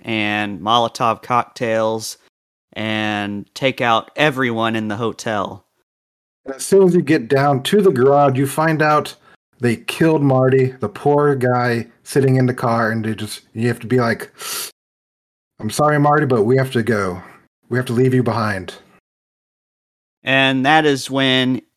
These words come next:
Speaker 1: you, uh, end up chasing after him in, uh, I think you're in, like, a Ford Falcon or something. It's meant to look like a Ford Falcon anyway. But, uh, you and Joe go after the guy.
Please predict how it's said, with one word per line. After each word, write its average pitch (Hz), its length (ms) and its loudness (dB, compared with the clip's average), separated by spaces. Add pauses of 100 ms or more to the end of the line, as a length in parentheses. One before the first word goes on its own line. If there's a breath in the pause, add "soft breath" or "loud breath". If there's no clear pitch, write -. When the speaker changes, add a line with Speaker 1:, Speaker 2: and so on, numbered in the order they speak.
(140)
Speaker 1:
you, 123 340 -2 (260)
uh, 113 600 2 (720)
end 139 200 2
up 127 180 4
chasing 156 480 2
after 135 400 2
him 117 420 -2 (440)
in, 120 360 -2
uh, 107 500 0 (1400)
I 117 60 -10
think 165 260 -4
you're 117 120 0
in, 113 120 -2
like, 110 180 -2
a 101 60 -4
Ford 113 360 -4
Falcon 101 440 -4
or 95 120 -8
something. 104 560 -8
It's - 280 -12
meant 139 280 -2
to 117 100 -10
look 117 240 -4
like 107 140 -6
a 107 60 -10
Ford 101 280 -8
Falcon 101 340 -6
anyway. 98 420 -8 (400 soft breath)
But, 120 220 -2
uh, 113 560 -2 (120)
you 135 240 0
and 151 120 0
Joe 131 280 2
go 117 200 -2
after 127 320 2
the 104 100 -6
guy. 101 540 -2